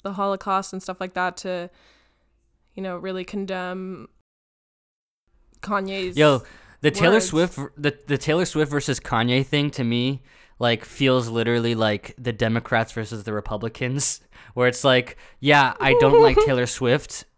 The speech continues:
Speaker 2: but the alternative is literally neo-Nazis." <laughs> You know what I mean?
Speaker 1: Exactly.
Speaker 2: So,
Speaker 1: No, it's true.
Speaker 2: so, so the Kanye subreddit is, like, pro Taylor Swift now,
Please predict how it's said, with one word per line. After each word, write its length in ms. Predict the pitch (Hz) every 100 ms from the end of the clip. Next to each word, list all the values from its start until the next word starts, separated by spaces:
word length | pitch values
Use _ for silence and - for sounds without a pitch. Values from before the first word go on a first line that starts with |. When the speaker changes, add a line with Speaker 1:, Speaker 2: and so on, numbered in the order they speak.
| _ _ _ _ -
Speaker 2:
but 200 | 127 120
the 120 | 131
alternative 520 | 123 - 127 123 120
is 140 | 117 104
literally 400 | 110 113 110 107
neo-Nazis." 960 | 104 98 98 80 - 65 - - -
<laughs> 60 | _ _ _ - -
You 220 | 170 185
know 60 |
what 140 | 208 175
I 60 |
mean? 260 | 170 165 165 - -
Speaker 1:
Exactly. 680 | 208 190 196 196 196 - 143
Speaker 2:
So, 80 | 196
Speaker 1:
No, 120 | 202
it's 180 | 185 170 127
true. 100 | 180
Speaker 2:
so, 420 | 143 120 110 90 95 -
so 180 | - 139
the 100 | 135
Kanye 300 | 143 147 147
subreddit 560 | 127 139 123 127 120 117
is, 220 | 113 113
like, 240 | 113 113
pro 260 | - 127 120
Taylor 240 | 131 120
Swift 360 | 113 - 117 -
now, 440 | 110 110 107 110